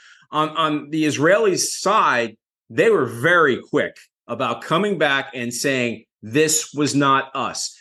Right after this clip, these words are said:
This was a failed rocket. We have video of this failed rocket that went up and failed and came back down,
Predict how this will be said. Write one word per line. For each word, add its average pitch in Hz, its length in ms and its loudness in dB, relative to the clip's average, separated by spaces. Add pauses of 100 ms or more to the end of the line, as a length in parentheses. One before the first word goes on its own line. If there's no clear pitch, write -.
(120)
This 151 520 0
was 139 200 0
a 127 80 2
failed 143 500 2
rocket. 123 480 2
We 190 160 -2
have 110 280 -2
video 131 440 0
of 98 100 -8
this 113 200 -6
failed 135 340 -2
rocket 131 420 0 (160)
that 123 200 -2
went 127 180 0
up 170 240 0
and 123 180 -2
failed 156 320 2
and 127 100 -2
came 156 300 -6
back 139 300 0
down, 127 400 -2